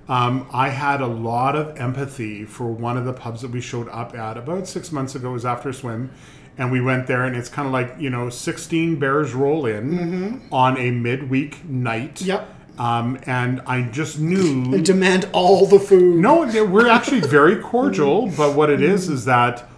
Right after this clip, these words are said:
Speaker 1: one server in an entire bar, um, or pub,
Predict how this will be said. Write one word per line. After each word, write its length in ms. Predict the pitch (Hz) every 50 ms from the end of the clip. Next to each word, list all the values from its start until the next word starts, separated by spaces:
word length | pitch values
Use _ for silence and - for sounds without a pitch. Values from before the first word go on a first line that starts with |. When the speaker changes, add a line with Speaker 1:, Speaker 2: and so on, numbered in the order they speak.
| - - -
Speaker 1:
one 340 | 127 120 131 143 180 208 208
server 560 | - - - 170 160 143 127 131 123 123 135
in 140 | 135 127 127
an 140 | 127 127 123
entire 480 | 123 123 120 127 135 139 131 131 131 127
bar, 640 | 120 113 127 127 117 101 90 90 92 95 110 139 - - - - - - - - -
um, 320 | 131 127 131 127 131 - -
or 200 | 135 123 120 113
pub, 460 | 113 - - 117 - 113 131 151 185